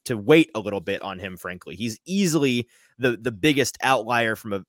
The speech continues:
physical standpoint. But, uh, wherever he goes, they need to get him in a gym and, you know, like, take a boxing lesson or something, because the way that he uses his hands, the way that he sets his hips,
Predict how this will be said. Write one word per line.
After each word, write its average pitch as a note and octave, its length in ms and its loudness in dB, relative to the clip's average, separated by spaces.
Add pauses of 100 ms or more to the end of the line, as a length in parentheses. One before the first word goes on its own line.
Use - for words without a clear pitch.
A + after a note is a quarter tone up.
physical C3+ 400 2
standpoint. G2 640 -4 (720)
But, C3+ 300 4
uh, A#2+ 180 -4
wherever D3 320 4
he C#3 120 2
goes, B2 360 4
they B2+ 60 -6
need B2+ 140 -6
to A2+ 80 -8
get B2 160 -4
him A#2+ 100 -4
in G#2 80 -4
a G2 40 -4
gym G2 440 -4 (260)
and, G#2+ 240 -6 (120)
you A#2+ 80 -8
know, G2 120 -2
like, G#2 220 -2
take C#3 180 0
a B2 60 2
boxing B2 400 2
lesson B2 260 2
or A#2 80 0
something, A2+ 380 -4
because G2 240 -2
the A#2+ 80 -2
way A#2+ 140 6
that A#2+ 100 2
he G#2+ 60 0
uses G#2 260 0
his F2+ 140 -6
hands, C#3 420 2 (320)
the A#2+ 80 0
way B2 100 8
that A2+ 120 4
he G#2+ 160 0
sets - 260 2
his A2+ 160 -6
hips, B2 400 2